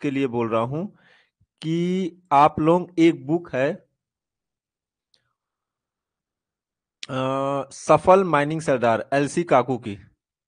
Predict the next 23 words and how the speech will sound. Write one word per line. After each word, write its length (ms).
हिंदी 320
वालों 240
के 80
लिए 80
बोल 220
रहा 120
हूँ, 120
ठीक 180
है। 120
इंग्लिश 240
वालों 180
के 60
लिए 80
तो 80
काफी 260
इसको, 340
काफी 280
कुछ 260
है, 260
ठीक 180
है, 80
लेकिन 280
मैं 160